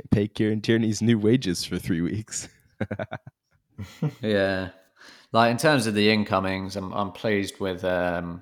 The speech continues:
Speaker 2: the Lokonga
Speaker 1: Yeah.
Speaker 2: reports again, White. Uh, you know, I, I don't know if we'll get Maddison, but I like the links. I like that
Speaker 1: Yeah.
Speaker 2: we're looking at that sort of
Speaker 1: Um,
Speaker 2: profile.
Speaker 1: I mean, there is a new report, I think,
Speaker 2: Um,
Speaker 1: per Chris Wheatley, that, um,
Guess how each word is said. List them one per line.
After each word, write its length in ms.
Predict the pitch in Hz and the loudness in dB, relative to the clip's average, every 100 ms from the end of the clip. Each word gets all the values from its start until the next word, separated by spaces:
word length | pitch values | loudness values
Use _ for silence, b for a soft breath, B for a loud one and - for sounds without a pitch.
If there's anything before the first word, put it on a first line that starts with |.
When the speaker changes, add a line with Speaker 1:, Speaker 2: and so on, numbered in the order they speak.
| - - _ | -18 -20 _
Speaker 2:
the 100 | 101 | -4
Lokonga 420 | 95 - 104 98 | -2 -2 -4 -2
Speaker 1:
Yeah. 180 | 95 92 | 0 2
Speaker 2:
reports 520 | 87 - 95 95 - | 0 -2 -2 -2 -6
again, 360 | 98 92 92 92 | -6 -4 -4 -4
White. 440 | 92 92 90 98 - B B B B _ - | 0 2 0 -4 -12 B B B B _ -6
Uh, 1040 | 101 95 92 92 90 92 95 92 90 92 - | -2 -2 0 -2 -2 -2 -4 -4 -4 -6 -8
you 140 | 107 98 | -6 -4
know, 60 | |
I, 440 | 92 95 92 95 92 | -2 -2 0 0 -2
I 60 | - - - | -4 -8 -2
don't 180 | 95 | 0
know 100 | 92 | 0
if 160 | 92 - | -4 -6
we'll 100 | 95 | -4
get 240 | 98 95 | 0 0
Maddison, 520 | 98 98 98 - 95 92 | 0 -2 -2 -4 -4 0
but 120 | 90 | 2
I 100 | 87 | 2
like 420 | 90 92 92 90 | 4 4 2 0
the 100 | 101 | -4
links. 440 | 95 95 95 - 92 | -4 -4 -6 -6 -4
I 80 | |
like 240 | 90 92 92 | -2 -2 0
that 80 | 104 | 0
Speaker 1:
Yeah. 80 | 110 | 0
Speaker 2:
we're 80 | |
looking 360 | 90 92 - 95 | -2 -8 -8 -10
at 100 | 90 | -4
that 180 | 95 - | -4 -2
sort 260 | - 90 98 | -4 0 4
of 60 | |
Speaker 1:
Um, 140 | 107 95 | 4 4
Speaker 2:
profile. 200 | 95 98 | 2 2
Speaker 1:
I 60 | |
mean, 100 | 104 | 4
there 120 | 101 107 | 4 2
is 140 | 104 | 2
a 40 | |
new 160 | 98 95 | 0 0
report, 340 | 92 - 101 - | 0 0 0 0
I 160 | 90 | 0
think, 120 | 92 92 | 0 -2
Speaker 2:
Um, 80 | 90 | -2
Speaker 1:
per 240 | 95 95 90 | -2 -2 -6
Chris 320 | - 101 - | -6 -6 -6
Wheatley, 400 | 104 85 87 87 _ _ _ _ | -8 -6 -10 -12 _ _ _ _
that, 260 | 92 87 85 | -4 -4 -2
um, 420 | 90 85 82 | -2 -4 -8